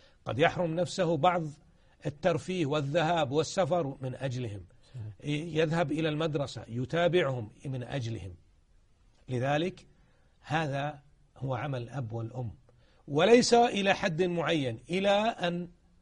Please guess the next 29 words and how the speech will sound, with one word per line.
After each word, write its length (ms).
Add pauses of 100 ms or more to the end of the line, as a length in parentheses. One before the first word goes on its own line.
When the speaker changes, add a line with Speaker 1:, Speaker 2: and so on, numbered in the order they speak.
(280)
Speaker 1:
يفقدان 540
الحياة 480
أو 200
يفقد 300
الحياة. 400 (100)
Speaker 2:
الله. 300 (560)
Speaker 1:
أليس 300
من 220
الوفاء 520 (760)
أن 100
يبر 360
هؤلاء؟ 480 (120)
Speaker 2:
بلى. 100 (480)
بلى. 140
Speaker 1:
لو 260
أن 220
إنسانا 800
أعطى 420
إنسانا 460
شيئا 440
أو 160
مبلغا 400
من 240
المال 380 (500)
أو 120
شفع 480
له 260
في 200
مكان، 360